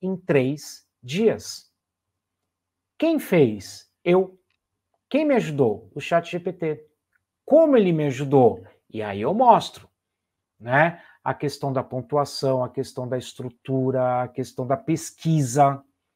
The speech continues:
né? Porque ele ajuda a pesquisar, a questão da seleção dos resultados, a questão da análise, a questão, só que a escrita é minha.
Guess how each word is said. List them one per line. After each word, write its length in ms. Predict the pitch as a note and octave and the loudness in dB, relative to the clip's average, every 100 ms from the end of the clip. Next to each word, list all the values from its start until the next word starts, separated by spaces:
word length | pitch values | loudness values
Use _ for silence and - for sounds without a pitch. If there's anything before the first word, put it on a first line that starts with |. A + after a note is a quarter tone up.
| _ - | _ -10
né? 120 | A#2 | -10
Porque 220 | A#2 - | -10 -10
ele 100 | B2 | -8
ajuda 280 | A#2 C3 B2+ | -6 -6 -6
a 40 | |
pesquisar, 1040 | B2 A#2 - C#3 A2+ C3 C3 B2+ - - - | -6 -10 -8 -8 -2 4 4 4 -2 -20 -8
a 100 | C3+ | -6
questão 340 | - C#3 D3+ | -4 -4 -2
da 100 | C#3+ | -2
seleção 580 | C3+ - C#3+ C3+ - C#3 | -2 0 2 2 0 -4
dos 120 | C3+ | -4
resultados, 880 | - C3 B2+ C#3 - C3+ C3 B2 A#2 | -6 -6 -6 -8 2 4 4 2 -4
a 60 | B2 | -8
questão 440 | - C3+ - C3+ | -6 -6 -6 -2
da 180 | C3+ C3+ | 2 2
análise, 720 | C3+ C3+ B2+ B2 A#2+ A#2 B2 | 2 0 0 0 -2 -6 -4
a 80 | B2+ | -4
questão, 580 | - C3 - C3+ C3+ C3 _ - - _ _ | -4 -6 -2 0 0 0 _ -20 -20 _ _
só 240 | - - B2+ | -12 0 0
que 160 | - | 2
a 80 | C#3 | 2
escrita 720 | C3 - - E3 G#3 B3+ B3 - | 2 -2 -2 0 2 0 -2 -2
é 100 | B3 | 0
minha. 600 | C4 A3 G#3+ E3 G#2+ F#2+ | 4 6 6 4 0 -6